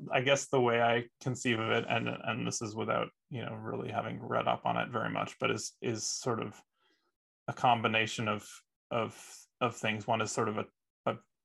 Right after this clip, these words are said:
trauma of, yeah, that, that sort of shuts us off from, like, bodily expression. Like, people, like, literally were, that there's some, some article about how, like, white people da-, can't dance, and how that's actually, like,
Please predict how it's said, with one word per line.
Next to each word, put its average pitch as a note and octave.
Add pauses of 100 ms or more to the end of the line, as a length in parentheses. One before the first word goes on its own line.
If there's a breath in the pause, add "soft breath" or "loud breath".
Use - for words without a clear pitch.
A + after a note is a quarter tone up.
trauma A2+
of, A2 (340)
yeah, A2+ (380)
that, B2
that A#2+
sort A2+
of G2+
shuts -
us A2
off A2+ (140)
from, - (960)
like, A2+
bodily A#2+
expression. A#2+
Like, A#2
people, A#2+
like, A2
literally A2
were, A2+ (100)
that B2
there's C#3+
some, C#3+
some D3
article A#2+
about A2
how, A2
like, A#2
white A2+
people A#2+
da-, - (260)
can't A2+
dance, A2 (360 soft breath)
and A2+
how A2
that's A2
actually, A#2
like, -